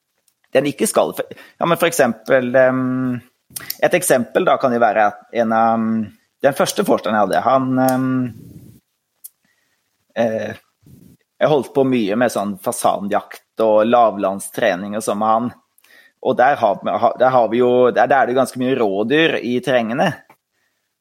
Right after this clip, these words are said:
Men, eh, når vi, vi gjorde jo han så tent på å finne fugl. Så det var en gang jeg var ute, da, ute med han, og han var ute i søk, og jeg kom over en haug, og så spratt det ut et rådyr foran meg.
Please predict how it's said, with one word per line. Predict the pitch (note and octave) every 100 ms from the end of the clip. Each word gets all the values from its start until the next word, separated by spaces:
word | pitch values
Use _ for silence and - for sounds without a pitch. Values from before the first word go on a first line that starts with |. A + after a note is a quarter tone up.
| _
Men, | C#3 C3 B2+
eh, | C3 A#2+ -
når | C3+ -
vi, | - _ _ _ - _ _ _ _ _ _ -
vi | A#2 D#3
gjorde | D#3 A2+ C#3
jo | D3+
han | B2+ C3+
så | - B2+ -
tent | F3 F3+ D#3+ - - -
på | A#2+ A#2+ A#2 - _ _ _ _ -
å |
finne | - C3+ -
fugl. | G3+ G3 - _ _ _ _ _ _ _ _ _ _ _ _ _ _ _ _ _ _ _ _ _ _
Så | - C3+ C3+ C3 A2+ - _ _ _ G#2+
det | B2+
var | D#3
en | C3+
gang | B2
jeg | A#2+
var | C3+
ute, | C3 G#2 - C3+
da, | D3 A#2+
ute | A#2+ E2+ F2 - _ D3 C3+ G2+
med | C3
han, | G#3
og | D#3+
han | C3+ B2+
var | A#2
ute | A2+ G#2+
i |
søk, | - F3 - -
og | C3
jeg | C3+
kom | - A#2+ G#2+
over | G2+ A#2
en | B2+
haug, | E3+ E3
og | - -
så | B2+
spratt | - - - B2 - _
det | A2+
ut | G#2+
et | C#3 B2+
rådyr | A2 G2+ G#2+ B2+
foran | A#2+ B2
meg. | D#3 F3